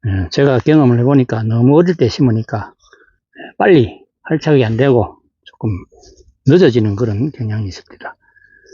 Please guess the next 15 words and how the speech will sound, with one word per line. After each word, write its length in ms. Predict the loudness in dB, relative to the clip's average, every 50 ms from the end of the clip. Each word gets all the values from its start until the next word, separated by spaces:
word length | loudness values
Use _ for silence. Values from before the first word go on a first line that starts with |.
| -20 _ _ 2
이제 120 | 4 6
먼저 300 | 6 6 6 6 6 4
심을 340 | 4 4 2 2 2 2 2
때 400 | 2 0 0 2 0 -2 -4 -6 -12 _ _ _ _ _ _ _ _ _ _ _ _ _ 0
여기 260 | 0 2 4 4 4
잎에, 460 | 2 2 2 2 2 4 2 2 0 -2 _ -16 -20 _ _ _ _ -20 -20 -20 _ _ -10
예, 300 | -8 -8 -6 -8 -10 -12 -14 _ _ _ _ _ _ _ _ _ _ _
친환경 480 | -2 0 2 4 4 4 6 4 4 2
살충제로 920 | 2 0 0 0 0 0 2 2 2 2 2 0 -2 -4 -6 -10 -14 _ _ _ _ _ _
미리, 480 | 0 2 4 4 4 4 4 2 2 -2 _ -20 -20 _ _ _ _ _ _ _ _ _ _ -12 -10
예, 140 | -10 -10 -10 -2 2
벌레 340 | 4 4 4 4 4 2 2
예방을 480 | 2 2 2 2 2 2 2 0 0
한번 220 | -2 -4 -4 -6 -8 -10 -10
하겠습니다. 600 | -10 -8 -8 -6 -6 -4 -4 -4 -6 -10 -12